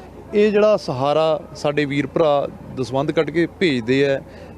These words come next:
ਜਾਂ ਜਿੰਨੇ ਅਸੀਂ ਰਲ ਮਿਲ ਕੇ ਕਰ ਸਕਦੇ ਹਾਂ, ਇਹ ਲੋੜਵੰਦ ਲੋਕਾਂ ਤੱਕ ਪਹੁੰਚੇ। ਕੱਲ੍ਹ ਆਥਣੇ ਜਦੋਂ ਅਸੀਂ ਪਿੰਡਾਂ 'ਚ, ਅ, ਰਾਸ਼ਨ ਵੰਡ ਰਹੇ ਸੀ ਤੇ ਸਾਨੂੰ ਸਾਡੇ ਬਜ਼ੁਰਗ, ਜਿਵੇਂ ਰੱਬ ਨੇ ਕਿਤੇ ਸਬੱਬੀ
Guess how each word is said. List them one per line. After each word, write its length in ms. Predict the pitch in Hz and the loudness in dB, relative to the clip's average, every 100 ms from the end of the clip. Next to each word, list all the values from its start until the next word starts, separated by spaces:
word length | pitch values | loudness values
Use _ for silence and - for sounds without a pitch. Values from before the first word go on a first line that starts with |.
| - | -8
ਜਾਂ 180 | 139 139 | -4 -4
ਜਿੰਨੇ 420 | 117 135 147 160 | -4 -2 0 0
ਅਸੀਂ 180 | 135 156 | 2 2
ਰਲ 120 | 143 | 2
ਮਿਲ 140 | 139 | 0
ਕੇ 120 | 127 139 | -2 -2
ਕਰ 180 | 135 | -2
ਸਕਦੇ 320 | 160 135 139 160 | -2 -4 -2 -4
ਹਾਂ, 80 | |
ਇਹ 160 | - 208 | -2 0
ਲੋੜਵੰਦ 420 | 185 185 202 202 | 2 4 2 2
ਲੋਕਾਂ 260 | 185 165 160 | 2 0 0
ਤੱਕ 180 | 143 110 | -2 -4
ਪਹੁੰਚੇ। 360 | 120 123 139 - - 381 494 480 - - - | -8 -4 -4 -4 -10 -12 -10 -10 -14 -18 -4
ਕੱਲ੍ਹ 220 | 165 214 | -2 0
ਆਥਣੇ 320 | 185 - 202 | -2 -2 0
ਜਦੋਂ 280 | 202 202 202 | 2 2 2
ਅਸੀਂ 140 | 175 190 | 2 0
ਪਿੰਡਾਂ 320 | 175 170 185 | 0 2 0
'ਚ, 160 | - | 2
ਅ, 520 | 185 175 - - 147 143 - - - - - - - | 2 2 -4 -2 -2 -2 -6 -16 -16 -14 -10 -4 0
ਰਾਸ਼ਨ 280 | 147 139 175 | 2 0 -2
ਵੰਡ 260 | 160 151 151 | -2 0 2
ਰਹੇ 180 | 185 175 | 2 2
ਸੀ 240 | 156 156 | 0 0
ਤੇ 140 | 160 | 0
ਸਾਨੂੰ 300 | 160 160 170 | 0 0 -2
ਸਾਡੇ 200 | 165 165 | -2 -2
ਬਜ਼ੁਰਗ, 440 | 160 147 147 151 151 - - | -2 -2 0 0 -2 -4 -8
ਜਿਵੇਂ 220 | 165 175 | -2 2
ਰੱਬ 180 | 175 147 | 2 2
ਨੇ 140 | 180 190 | 0 0
ਕਿਤੇ 220 | 175 180 | 0 0
ਸਬੱਬੀ 480 | 165 156 143 165 | 0 0 2 0